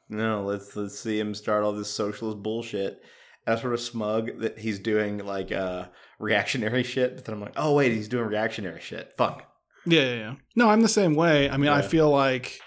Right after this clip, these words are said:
Speaker 2: I
Speaker 1: I'm
Speaker 2: have
Speaker 1: like,
Speaker 2: a,
Speaker 1: I,
Speaker 2: I have
Speaker 1: I'm, I'm
Speaker 2: big
Speaker 1: smug
Speaker 2: "I
Speaker 1: that,
Speaker 2: told
Speaker 1: like,
Speaker 2: you so."
Speaker 1: I'm smug that, like, yeah, you fucking love him now, don't you?
Speaker 2: Yeah. And to be clear, like, I say this while knowing full well I, I voted for Joe Biden.
Speaker 1: Right, sure. I did
Speaker 2: Like,
Speaker 1: too.
Speaker 2: I felt, I felt, uh, <laughs> you know, cornered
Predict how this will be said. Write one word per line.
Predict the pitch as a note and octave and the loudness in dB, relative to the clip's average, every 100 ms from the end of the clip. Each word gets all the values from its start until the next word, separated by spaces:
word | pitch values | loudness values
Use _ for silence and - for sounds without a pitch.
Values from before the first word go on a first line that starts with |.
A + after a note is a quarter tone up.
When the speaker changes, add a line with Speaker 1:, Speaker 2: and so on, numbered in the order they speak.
| - - - _ - | -20 -20 -20 _ 2
Speaker 2:
I | D#3 | 6
Speaker 1:
I'm | |
Speaker 2:
have | C3+ B2+ | 6 6
Speaker 1:
like, | |
Speaker 2:
a, | C3+ | 6
Speaker 1:
I, | - C3+ | 6 2
Speaker 2:
I | |
have | |
Speaker 1:
I'm, | C#3+ C#3+ B2+ | 2 0 2
I'm | D3+ | 0
Speaker 2:
big | D3 | 0
Speaker 1:
smug | C3+ E3 | 4 6
Speaker 2:
"I | |
Speaker 1:
that, | E3+ | 8
Speaker 2:
told | D#3 | 6
Speaker 1:
like, | C#3+ C3+ | 6 4
Speaker 2:
you | |
so." | C#3 D3+ C3+ C3 B2+ C3 | 2 2 4 4 0 0
Speaker 1:
I'm | B2+ | 0
smug | B2+ C#3 C3 | 2 2 2
that, | B2 | 2
like, | A2+ | 0
yeah, | B2+ A#2+ | 2 2
you | A#2+ | 2
fucking | A#2+ A#2+ A2 | 0 -2 0
love | G#2+ B2+ | 0 0
him | G#2+ | 2
now, | A2+ G#2 | 2 2
don't | G#2+ - | 0 -4
you? | F#2+ - _ _ _ _ _ _ _ | -10 -10 _ _ _ _ _ _ _
Speaker 2:
Yeah. | F3 D3+ C3 C#3+ _ - F3+ G3+ | -8 -6 -8 -14 _ -20 -10 -2
And | G#3+ | 0
to | |
be | G3+ F#3+ | 2 0
clear, | A3+ C4+ F#3+ | 2 2 2
like, | F3+ D#3+ | 2 0
I | D#3+ | 2
say | D#3 G3 G3 | 2 4 4
this | F3 | 4
while | D#3+ D3 | 2 2
knowing | D3+ D3 | 2 0
full | C3+ E3 C3+ | 0 0 2
well | C3 C3 G2+ | 0 -2 -2
I, | A#2 B2 A#2+ | -6 -8 -10
I | A#2 B2 | -8 -6
voted | B2 A#2 A2+ - | -6 -6 -8 -10
for | A2+ | -10
Joe | A#2+ | -8
Biden. | A#2 A#2+ A2+ G2+ C#3 B2+ | -6 -4 -4 -8 -8 -2
Speaker 1:
Right, | A2+ A2 | -2 -2
sure. | A2+ G#2+ - | -6 -6 -10
I | A2+ | -8
did | |
Speaker 2:
Like, | A2 C3 | -6 -4
Speaker 1:
too. | |
Speaker 2:
I | B2+ | -4
felt, | - C#3 C3+ C3 A2 | 0 2 2 0 -6
I | |
felt, | - D#3 C#3 - | 2 2 2 2
uh, | D3+ C#3+ - | 2 4 2
<laughs> | - | 2
you | D#3+ | 0
know, | - - | -2 -4
cornered | - E3+ D#3 C#3+ F3 | 0 0 0 0 -2